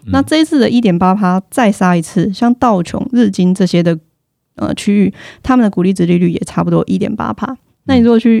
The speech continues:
Speaker 2: 运算像台积电的股利，每季它发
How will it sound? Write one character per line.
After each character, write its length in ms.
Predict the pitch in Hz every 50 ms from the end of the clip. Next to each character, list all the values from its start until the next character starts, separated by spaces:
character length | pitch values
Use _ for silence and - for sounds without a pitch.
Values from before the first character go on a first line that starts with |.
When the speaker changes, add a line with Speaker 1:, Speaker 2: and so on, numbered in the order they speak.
| - -
Speaker 2:
运 160 | 226 208 196
算 180 | 202 202 196 196
像 100 | 196 196
台 200 | - - 180 175
积 120 | - 196
电 160 | 190 202 180
的 100 | 170 170 160
股 180 | - - 165
利， 240 | 165 165 170 196 - _ _ - - - - _
每 140 | - 180 175
季 200 | 175 208 233 220
它 120 | 226 214
发 260 | 196 - - 185 180